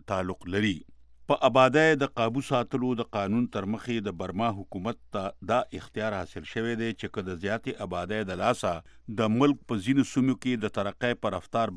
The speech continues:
بد اثر غورځېږي، نو دغو سیمو کې شرای پیدایش باندې قدغن لګولی شي. د دې قانون مرستیالان وایي چې د نوي قانون په وجه به د میندو او د دوی د زوجات په صحت غورځېدونکي مضر اثرات راکم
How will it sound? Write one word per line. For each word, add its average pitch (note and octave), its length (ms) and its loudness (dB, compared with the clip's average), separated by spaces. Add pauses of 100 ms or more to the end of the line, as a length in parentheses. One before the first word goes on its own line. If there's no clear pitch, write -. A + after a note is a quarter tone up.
بد A#2+ 160 0 (160)
اثر A2 240 -4
غورځېږي، A#2+ 640 2 (500)
نو G#2 100 0 (120)
دغو C3 260 4
سیمو C3+ 240 2
کې B2 240 -2
شرای G#2 320 -2
پیدایش G#2 500 -2
باندې G#2 300 -2
قدغن F2+ 360 2 (460)
لګولی F#2+ 440 2 (100)
شي. E2 160 -8 (800)
د B2+ 120 6
دې E3+ 120 8 (120)
قانون C#3+ 320 8 (280)
مرستیالان A#2+ 680 4
وایي B2+ 240 4
چې A2 180 -4
د F#2+ 160 -2
نوي C#3 240 4
قانون A2+ 400 2
په G#2 140 0
وجه A#2+ 260 2
به A2+ 180 2
د G2 140 -2
میندو A#2 400 2 (160)
او F#2+ 140 -2
د F2+ 120 -6
دوی A2+ 220 0
د F#2 160 -2
زوجات F#2 480 -2
په G2+ 100 -8
صحت G#2+ 400 -8
غورځېدونکي F#2+ 800 -6
مضر F#2+ 280 -2 (140)
اثرات F#2+ 560 -4 (160)
راکم F#2 340 0